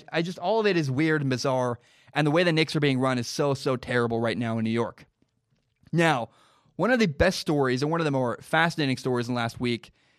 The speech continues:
is about Trae Young, uh, a young rookie, I guess a second-year player for the Atlanta Hawks. In a game against the Miami Heat earlier this week, the Hawks scored with fifty-nine seconds left. That gave them a six-point lead,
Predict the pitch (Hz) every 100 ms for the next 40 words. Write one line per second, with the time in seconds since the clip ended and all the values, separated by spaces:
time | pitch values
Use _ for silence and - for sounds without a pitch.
0 | _ 135 139 135 - 156 143 127 104 92
1 | - 120 117 123 123 135 139 131 135 139
2 | 123 123 123 120 131 143 135 120 110 120
3 | 113 113 - _ _ _ _ - 120 117
4 | 113 117 123 117 117 127 123 113 127 117
5 | - - _ - - 160 143 160 214 208
6 | 190 165 156 156 139 156 - 135 139 135
7 | 127 - 127 123 - _ _ _ _ 131
8 | 139 139 165 196 - 165 160 151 131 180
9 | 180 185 175 170 - 160 156 143 135 151
10 | 156 160 165 156 131 180 160 - 165 143
11 | 143 143